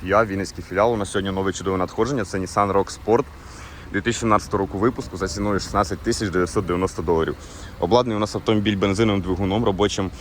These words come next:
об'ємом два літра, на автоматичній коробці передач, присутній безключовий доступ, підігрів передніх сидінь, двохзонний клімат-контроль, великий сенсорний дисплей з навігацією, датчики світла та доща, круїз-контроль, мультикермо, передні та задні електросклопідіймачі. Комплектація у нас S L,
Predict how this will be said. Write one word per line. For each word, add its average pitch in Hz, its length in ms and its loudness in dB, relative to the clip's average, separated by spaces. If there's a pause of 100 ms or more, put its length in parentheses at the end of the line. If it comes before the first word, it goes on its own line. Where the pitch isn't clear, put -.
(160)
об'ємом 92 380 0
два 95 200 2
літра, 95 280 -2
на 104 100 2
автоматичній 117 480 -2
коробці 104 300 -4
передач, 95 500 2 (500)
присутній 110 400 -4
безключовий 95 500 -4
доступ, 117 360 0 (1120)
підігрів 107 340 -2
передніх 101 380 2
сидінь, 107 380 -2
двохзонний 104 400 -2
клімат-контроль, 101 640 -2
великий 104 480 -4
сенсорний 95 440 -4
дисплей 95 340 -2
з 85 60 -6
навігацією, 98 640 2 (480)
датчики 104 380 2
світла 98 300 0
та 98 160 2
доща, 95 380 2
круїз-контроль, 98 640 2 (380)
мультикермо, 104 800 0
передні 110 340 4
та 101 160 -2
задні 92 260 0
електросклопідіймачі. 90 1000 0
Комплектація 104 680 2
у 90 40 0
нас 87 260 -2
S - 240 0
L, 120 200 6